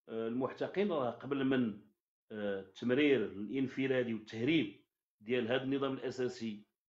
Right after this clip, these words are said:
آه، المجلس الحكومي دون الأخذ بكل الملاحظات وبجوهر النقاش اللي كان في اللجان التقنية وفي اللجان العليا، راه كانت سنتين تقريبًا ديال السلم الاجتماعي تقريبًا،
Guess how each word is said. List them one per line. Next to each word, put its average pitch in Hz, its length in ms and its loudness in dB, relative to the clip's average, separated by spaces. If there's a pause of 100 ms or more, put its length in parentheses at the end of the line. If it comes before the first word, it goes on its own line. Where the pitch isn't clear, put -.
(280)
آه، 95 680 -4
المجلس 101 540 -6
الحكومي 123 440 0
دون 147 280 6
الأخذ - 640 0 (520)
بكل 156 320 2
الملاحظات 139 640 4
وبجوهر 151 500 6
النقاش 151 440 4
اللي 127 140 0
كان 127 400 2 (420)
في - 180 -4
اللجان 110 760 0
التقنية 117 400 -4
وفي 104 120 -4
اللجان 107 280 -2
العليا، 123 440 0 (960)
راه 104 140 -8
كانت 120 220 -4
سنتين 131 680 0 (120)
تقريبًا 131 400 -2
ديال 147 260 2
السلم 208 280 0
الاجتماعي 151 600 2 (1040)
تقريبًا، 156 420 2